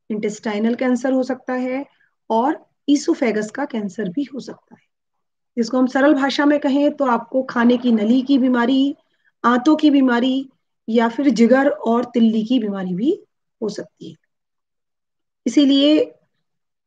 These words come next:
मैं इस बात पर भी जोर देना चाहूंगी कि आप जो भी, जितने भी लोग यदि नॉन वेजिटेरियन हैं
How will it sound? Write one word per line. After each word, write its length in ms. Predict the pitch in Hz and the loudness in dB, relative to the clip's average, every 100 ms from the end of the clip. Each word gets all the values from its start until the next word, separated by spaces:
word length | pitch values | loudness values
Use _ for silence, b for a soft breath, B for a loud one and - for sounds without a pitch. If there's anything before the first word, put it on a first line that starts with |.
| _ _ _ _ 240 | _ _ _ _ 2
मैं 320 | 254 302 523 | 4 4 4
इस 300 | 508 320 - | 4 2 2
बात 280 | 269 254 285 | 0 0 0
पर 120 | 247 | 4
भी 160 | 339 | 6
जोर 220 | 285 294 240 | 6 4 2
देना 240 | 233 214 | 0 -2
चाहूंगी 420 | 214 214 220 254 | -4 -8 -6 -6
कि 160 | 254 262 | -4 -6
आप 380 | 214 208 220 - - | -4 -6 -8 -14 -20
जो 240 | 196 247 240 | -4 0 2
भी, 360 | 294 277 175 _ _ _ _ _ 190 | 4 2 0 _ _ _ _ _ -10
जितने 280 | 226 254 269 | -6 -2 0
भी 120 | 285 | 2
लोग 340 | 269 269 233 | 2 0 0
यदि 180 | 233 254 | -2 2
नॉन 320 | 247 226 247 | 2 2 0
वेजिटेरियन 580 | 220 220 226 233 247 269 | 0 -2 0 0 0 -2
हैं 220 | 269 311 | -4 -6